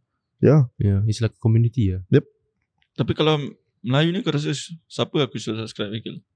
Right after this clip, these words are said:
Speaker 1: Siapa?
Speaker 2: Kau tahu nama?
Speaker 1: Aku
Speaker 2: Aku
Speaker 1: tak
Speaker 2: tak tahu.
Speaker 1: tahu, aku tak kenal nama. Aku boleh tunjuk kau siapa.
Speaker 3: Describe dia.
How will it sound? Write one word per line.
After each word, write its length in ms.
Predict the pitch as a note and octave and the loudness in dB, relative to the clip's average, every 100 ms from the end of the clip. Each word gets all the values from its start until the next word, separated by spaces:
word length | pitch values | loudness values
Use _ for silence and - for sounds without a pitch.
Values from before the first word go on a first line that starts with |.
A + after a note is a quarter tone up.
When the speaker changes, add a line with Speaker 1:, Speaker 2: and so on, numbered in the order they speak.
| _ _ _ _ _ | _ _ _ _ _
Speaker 1:
Siapa? 320 | - C3 A#2+ G2+ | 0 2 4 2
Speaker 2:
Kau 140 | A2 - | 0 2
tahu 120 | C#3+ | 4
nama? 160 | C#3+ A#2+ | 6 6
Speaker 1:
Aku 80 | |
Speaker 2:
Aku 80 | A2 | 6
Speaker 1:
tak 140 | B2 A2 | 4 4
Speaker 2:
tak 0 | |
tahu. 120 | B2+ | 4
Speaker 1:
tahu, 100 | - | 4
aku 140 | - F3 | 4 4
tak 120 | - | 4
kenal 140 | C3 B2 | 6 6
nama. 180 | B2+ A#2 | 6 4
Aku 120 | B2+ | 6
boleh 100 | C3+ | 6
tunjuk 200 | A#2 A2+ | 6 4
kau 180 | G2 G#2+ | 6 4
siapa. 360 | G2 G2 G#2 G#2 _ _ _ _ _ _ | 4 0 -2 -6 _ _ _ _ _ _
Speaker 3:
Describe 380 | C3 A#2+ - C#3 | -6 -4 0 0
dia. 180 | C3 | 2